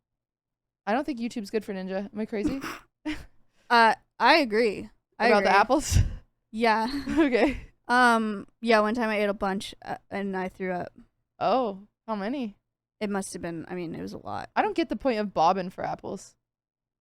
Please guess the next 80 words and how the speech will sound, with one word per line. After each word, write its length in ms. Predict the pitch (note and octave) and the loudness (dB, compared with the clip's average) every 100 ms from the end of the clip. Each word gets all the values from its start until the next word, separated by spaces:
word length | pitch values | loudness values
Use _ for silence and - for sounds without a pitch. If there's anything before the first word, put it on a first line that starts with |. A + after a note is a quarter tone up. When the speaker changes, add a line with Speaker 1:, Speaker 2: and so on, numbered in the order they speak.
| _ | _
Speaker 2:
It's 120 | B3+ - | -20 -8
harder 300 | D#4 G4 A3+ | -4 -4 -4
than 100 | F#3+ | -8
it 100 | - | -8
looks. 260 | G#3+ - _ | -8 -8 _
Speaker 1:
What's 200 | G#3+ A#3 | -8 -6
the 80 | - | -2
whole 100 | C#4 | -4
point? 400 | G3 G#3 C4 - _ _ _ _ _ | -2 -2 -2 -4 _ _ _ _ _
Speaker 2:
It's 80 | - | -14
funny. 400 | G3 G3+ A#3+ - _ _ | -12 -10 -12 -14 _ _
Speaker 1:
Do 60 | A#3 | -12
you 40 | |
count 460 | - G3+ F3+ B3 - | -6 -2 -2 -4 -6
how 100 | G#3+ | -4
many 180 | G#3 G3 | -4 -6
you 60 | |
get 360 | E3 E3 D4 - | -2 0 0 -2
in 60 | D#4 | -4
Speaker 2:
Yeah. 80 | |
Speaker 1:
a 40 | - | -2
minute 240 | F3+ C4 | -4 -4
or 100 | C#4 | -6
something? 340 | C#4+ D#4+ F4 F4+ | -8 -8 -10 -6
Speaker 2:
Yeah, 140 | B3 | -6
yeah, 180 | G#3+ G#3 | -6 -8
yeah. 200 | G#3+ A#3+ - | -10 -12 0
Speaker 1:
Oh. 340 | A#3+ E3+ A#2 - - | 2 4 0 -10 -16
Speaker 2:
You, 80 | A3+ | -12
you, 220 | G#3 G#3 _ | -12 -14 _
you 80 | A3 | -18
try 180 | G3+ G#3 | -14 -10
to 200 | G3+ F#3 - - | -8 -10 -14 -14
get 160 | G3 - | -14 0
them 60 | |
Speaker 1:
But 100 | A#3+ | 0
Speaker 2:
in 40 | F#3 | 2
Speaker 1:
do 40 | |
Speaker 2:
your 80 | B3 | -2
Speaker 1:
you 40 | F#3 | -2
Speaker 2:
mouth. 120 | G3+ | -4
Speaker 1:
eat 140 | A#3 | -6
each, 280 | - A#3+ - - | -6 -8 -8 -12
do 80 | G#3 | -10
you 80 | G#3 | -8
get 80 | A3+ | -8
to 60 | |
keep 260 | G3+ A3+ G#3+ | -8 -8 -6
each 180 | A#3+ B3+ | -6 -4
one 120 | A3 | -4
you 100 | F#3+ | -4
get? 420 | D3 F3 E4 - _ _ - | -4 -2 -2 -4 _ _ -10
Speaker 2:
I 20 | |
mean, 180 | A#3 A3 | -8 -6
yeah, 120 | A3+ | -6
I 80 | A3+ | -8
guess. 640 | G3 G3 G#3 F#3+ A3+ - - | -10 -8 -8 -10 -12 -16 -14
You 80 | G#3+ | -12
don't 160 | A#3 | -10
eat 160 | G3+ - | -12 -12
all 200 | F3+ G3 | -10 -10
of 120 | F#3+ | -10
them, 140 | F3+ F3+ | -12 -10
though. 80 | F#3+ | -8
That'd 160 | G3 | -8
be 180 | G3+ G3 | -10 -12
too 140 | - | -12
many. 340 | G3 G3+ F#3+ F#3 | -12 -10 -10 -6
Speaker 1:
Well, 120 | D4 | -4
then 160 | E4+ F4 | -2 -2
it's 80 | C#4 | -4
so 140 | E4 | -4
wasteful. 460 | C#4 C4 - - F#3+ | -2 -4 -4 -6 -6
What 100 | G3 | -4
a 20 | |
wasteful 240 | G#3+ A3 A3 | -4 -4 -4
Speaker 2:
It 40 | |
is 80 | G3+ | -4
Speaker 1:
sport. 300 | G3 A#3 G3 | -2 -2 -2
Speaker 2:
wasteful. 160 | F3+ | -6